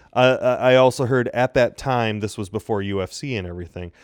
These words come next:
when I talked to some of my elders in wrestling about, "Well, where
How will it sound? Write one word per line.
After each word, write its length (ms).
when 140
I 100
talked 360
to 40
some 240
of 80
my 200
elders 360
in 100
wrestling 400
about, 280
"Well, 140
where 360